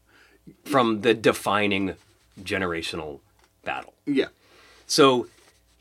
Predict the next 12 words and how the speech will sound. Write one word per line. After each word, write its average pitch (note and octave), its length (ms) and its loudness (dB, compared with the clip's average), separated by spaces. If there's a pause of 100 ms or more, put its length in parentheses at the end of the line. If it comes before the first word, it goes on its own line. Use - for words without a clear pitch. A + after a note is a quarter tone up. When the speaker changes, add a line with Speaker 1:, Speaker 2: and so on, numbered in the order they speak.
(100)
Speaker 1:
that F3+ 220 8
seems E3 320 4
to C#3 100 -4
me B2 180 0
like F#2+ 360 0 (220)
anything D#3 440 4
that A#2 180 2
is A2+ 140 -2
in G#2 180 0
kind G2 300 -2
of, F2 160 -8
like, E2+ 240 -6